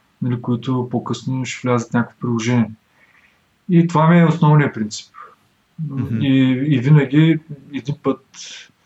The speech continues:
Speaker 1: тоест винаги гледам в понеделник, а, да си изчистя мястото, да кажем вече към сряда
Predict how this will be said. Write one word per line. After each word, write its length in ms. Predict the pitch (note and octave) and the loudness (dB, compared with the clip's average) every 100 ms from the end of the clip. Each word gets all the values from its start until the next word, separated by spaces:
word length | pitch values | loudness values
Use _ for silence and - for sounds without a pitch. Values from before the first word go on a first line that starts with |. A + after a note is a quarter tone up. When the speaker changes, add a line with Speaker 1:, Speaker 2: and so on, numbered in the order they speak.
| _ _ _ - | _ _ _ 0
Speaker 1:
тоест 420 | D3 D3+ - - | 2 2 -2 -6
винаги 340 | B2+ D#3 E3+ | 2 4 4
гледам 260 | A#2+ C3+ D3+ | 2 2 2
в 180 | C#3 - | 2 0
понеделник, 680 | A2 F2+ A2 G#2+ - - - _ _ - | -8 -2 0 0 -4 -14 -20 _ _ -14
а, 140 | - | -10
да 340 | - - - A2 | -10 -10 -12 -12
си 160 | - | -12
изчистя 380 | - - - B2+ | -10 -8 -6 -2
мястото, 560 | A#2+ C3 B2+ _ - D#3 - _ _ _ _ _ _ _ _ _ _ _ _ _ _ _ _ _ - | 0 0 -4 _ -4 -4 -6 _ _ _ _ _ _ _ _ _ _ _ _ _ _ _ _ _ -14
да 180 | A#2 | -10
кажем 340 | G#2+ A#2 G#2+ A2 | -4 -2 0 0
вече 240 | G#2+ - | 0 -2
към 200 | - G#2 | -6 -8
сряда 480 | - G#2 A2 G#2+ G2 | -6 -2 0 0 0